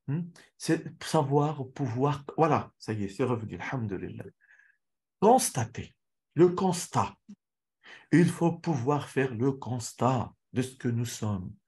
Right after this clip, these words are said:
de ce que nous avons fait, n'a-, n'avons pas fait. Ce constat, tu le fais tout seul. Quelqu'un qui ne sait pas faire son propre constat, comme on dit, le muhasaba, s'auto-évaluer,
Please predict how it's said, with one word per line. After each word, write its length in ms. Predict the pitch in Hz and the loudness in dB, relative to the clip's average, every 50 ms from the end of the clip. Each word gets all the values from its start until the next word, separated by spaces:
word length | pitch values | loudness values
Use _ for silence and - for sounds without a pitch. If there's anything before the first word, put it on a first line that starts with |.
| _ _ _ _ _ _ - | _ _ _ _ _ _ -6
de 140 | 98 113 | -2 -2
ce 100 | 135 131 | -2 -2
que 100 | - - | -2 -4
nous 220 | 120 117 120 107 110 | -4 -2 -2 -2 -2
avons 220 | 104 104 113 110 | -2 -2 -2 -2
fait, 200 | 110 - 123 117 | -4 -2 -2 -2
n'a-, 140 | 107 104 101 101 - | -2 -2 -4 -4 -6
n'avons 320 | - 107 107 101 101 110 107 | -6 -4 -4 -4 -4 -6 -6
pas 180 | - - 101 | -6 -6 -8
fait. 240 | 101 - - - 90 - _ _ - - - - - _ | -8 -10 -12 -16 -16 -16 _ _ -20 -20 -20 -20 -20 _
Ce 160 | - - - 127 | -8 -4 -4 -4
constat, 580 | 127 - 135 123 113 - - 127 123 123 - _ _ - | -2 -2 -4 -4 -4 -4 -4 -4 -4 -4 -6 _ _ -8
tu 100 | - 131 | -4 -2
le 100 | 113 117 | -2 -2
fais 180 | 113 - 127 117 | -2 -4 -6 -6
tout 100 | - 117 | -6 -8
seul. 240 | 110 - - - - _ _ _ _ _ _ _ _ _ _ _ _ _ _ _ _ _ _ _ _ _ _ _ _ _ _ _ _ _ _ _ _ _ _ _ _ | -10 -10 -12 -14 -16 _ _ _ _ _ _ _ _ _ _ _ _ _ _ _ _ _ _ _ _ _ _ _ _ _ _ _ _ _ _ _ _ _ _ _ _
Quelqu'un 440 | - 135 135 131 - 202 202 175 151 | -4 -4 -4 -2 0 0 0 0 0
qui 280 | - - - 110 110 98 | -2 -6 -6 -4 -4 -2
ne 100 | 98 107 | -4 -4
sait 220 | 104 - - 120 | -6 -4 -6 -4
pas 140 | - - 127 | -4 -4 -6
faire 280 | 110 - - 123 113 - | -6 -4 -4 -6 -6 -6
son 180 | - - 110 | -6 -8 -8
propre 340 | 107 - - 117 117 - 113 | -6 -4 -6 -6 -6 -6 -8
constat, 560 | 104 - - 110 101 107 - - - 135 - - _ _ _ _ _ _ _ _ - - - - - | -8 -8 -8 -10 -10 -10 -12 -12 -14 -14 -14 -14 _ _ _ _ _ _ _ _ -20 -20 -20 -6 -2
comme 160 | - 135 131 | 0 0 2
on 100 | 131 127 | 0 0
dit, 180 | 113 107 139 135 | 0 0 0 0
le 80 | 117 | 0
muhasaba, 760 | 120 117 107 - - 131 127 113 - - 98 87 95 95 - - _ _ _ _ _ _ _ _ _ _ _ _ _ _ _ _ _ | 0 -2 -2 -2 -2 -4 -4 -4 -4 -6 -6 -6 -6 -8 -10 -12 _ _ _ _ _ _ _ _ _ _ _ _ _ _ _ _ _
s'auto-évaluer, 1300 | - - 156 143 147 - 123 110 98 - - _ - 143 135 120 127 117 113 107 101 - 101 101 | -6 -4 -4 -2 -2 -2 -2 -2 -4 -6 -4 _ 2 2 4 4 2 0 0 2 2 2 2 0